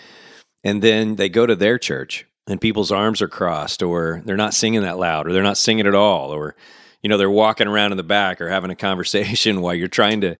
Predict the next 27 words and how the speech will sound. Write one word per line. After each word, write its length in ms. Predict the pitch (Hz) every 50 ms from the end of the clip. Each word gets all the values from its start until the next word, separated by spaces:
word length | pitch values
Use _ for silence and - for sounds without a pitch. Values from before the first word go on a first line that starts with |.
| _ -
you 80 | 98
know, 140 | 101 95 92
lead 240 | 90 98 104 110 101
them 160 | 101 92 92
towards 320 | 92 - 95 95 87 - -
Jesus 400 | 92 95 98 92 90 85 - -
in 140 | 85 85
worship. 420 | 87 104 110 - - 85 - - 90
And 100 | 85 -
so 160 | - 101 98
there's 180 | 95 104 95 -
kind 180 | - 139 151 180
of 40 |
a 60 | 139 101
dissatisfaction 1300 | 82 90 107 113 - - 120 107 107 98 95 - - - 104 110 - - - - - 85 78 82 82
in 140 | 95 98 -
all 220 | 98 92 87 87
of 120 | 87 78
that. 240 | 90 85 90 104 107
And 100 | 104 95
so 140 | - 110 104
it's 100 | 98 -
like, 140 | 101 98 -
how 220 | - 104 120 127
do 80 | 160 170
we 140 | 165 165 160
develop 680 | 139 151 143 113 101 98 101 92 95 98 98 - -